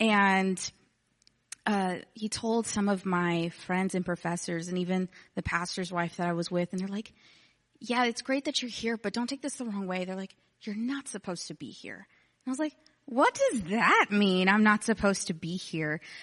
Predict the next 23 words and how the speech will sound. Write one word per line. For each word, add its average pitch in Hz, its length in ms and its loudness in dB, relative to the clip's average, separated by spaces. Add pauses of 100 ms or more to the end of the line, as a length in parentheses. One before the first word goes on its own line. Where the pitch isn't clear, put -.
(340)
And 202 500 0 (260)
they 220 140 4
just 214 180 -2
kept 220 140 -6
saying, 220 180 -2
they're 226 80 -2
like, 226 220 -6 (400)
"It, 240 160 -6 (400)
it, 220 120 -8 (280)
this 214 240 0
plan 254 380 4
of 208 120 4
yours 180 360 4
just - 360 -4
fits - 640 -6 (360)
too - 320 0
perfectly 185 880 -6 (160)
for - 180 -6
you 170 400 -4 (220)
to 165 280 -6 (280)
be 202 100 2
living 180 320 -2
in 170 160 -8